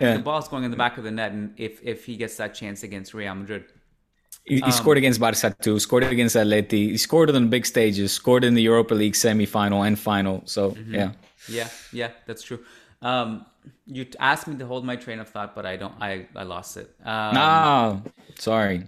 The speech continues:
Speaker 2: Barca, Barca, Koeman. Um,
Speaker 1: Luke.
Speaker 2: Yeah, look, I, I, I do think when he says we don't have the players to play tiki-taka, we all know tiki-taka is a, is a very vague term, and it means a, it's a lump,
Speaker 1: Call it
Speaker 2: much deeper than that.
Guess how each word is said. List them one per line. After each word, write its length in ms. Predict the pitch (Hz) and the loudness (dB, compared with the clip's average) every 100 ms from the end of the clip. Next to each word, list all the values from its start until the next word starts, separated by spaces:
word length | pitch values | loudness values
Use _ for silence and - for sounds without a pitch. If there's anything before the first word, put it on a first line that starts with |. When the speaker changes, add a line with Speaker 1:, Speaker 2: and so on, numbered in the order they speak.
| - | -10
Speaker 2:
Barca, 400 | 131 135 131 135 | -8 -6 -8 -12
Barca, 440 | 120 127 123 131 123 | -8 -6 -6 -10 -12
Koeman. 720 | - 135 123 123 123 120 - | -12 -8 -6 -6 -8 -12 -14
Um, 540 | 117 117 113 110 113 - _ - - 113 | -10 -10 -10 -12 -14 -18 _ -16 -6 -4
Speaker 1:
Luke. 240 | 117 - | -4 -10
Speaker 2:
Yeah, 240 | 170 202 180 | -6 -2 -2
look, 300 | 170 185 - | -2 -4 -2
I, 80 | 165 | -4
I, 200 | 156 156 156 | -2 -2 -2
I 20 | |
do 220 | 147 185 214 | -2 -6 -8
think 400 | - 123 - _ _ _ _ _ _ | -8 -10 -12 _ _ _ _ _ _
when 220 | - 147 | -6 -4
he 180 | 147 220 | -2 -4
says 440 | 208 180 165 131 131 | -4 -2 -2 -2 -8
we 120 | 139 | -6
don't 160 | 147 | -6
have 200 | 135 117 | -6 -8
the 60 | 104 | -12
players 440 | - 135 127 110 - | -10 -6 -4 -4 -8
to 80 | |
play 520 | 98 - 117 110 101 - _ _ _ _ _ | -14 -10 -6 -6 -8 -14 _ _ _ _ _
tiki-taka, 600 | - 110 107 113 110 107 | -12 -12 -8 -6 -6 -8
we 180 | 104 107 | -8 -8
all 120 | 107 107 | -8 -8
know 140 | 104 | -12
tiki-taka 680 | 104 120 113 110 104 107 110 | -14 -16 -14 -14 -12 -10 -10
is 180 | 101 | -8
a, 180 | 104 101 - | -10 -10 -12
is 120 | 120 | -14
a 40 | |
very 300 | 104 117 107 | -8 -6 -6
vague 320 | 104 107 98 98 | -6 -8 -8 -10
term, 260 | 104 101 | -10 -8
and 80 | 98 | -10
it 120 | 98 | -10
means 200 | 110 101 | -10 -10
a, 120 | 101 101 | -12 -16
it's 140 | 117 113 | -14 -12
a 40 | |
lump, 180 | 101 107 | -10 -8
Speaker 1:
Call 160 | 107 | -4
it 80 | 95 | -4
Speaker 2:
much 220 | 110 - | -6 -12
deeper 240 | - 104 104 | -16 -14 -14
than 160 | 98 | -12
that. 260 | 98 98 - | -12 -12 -14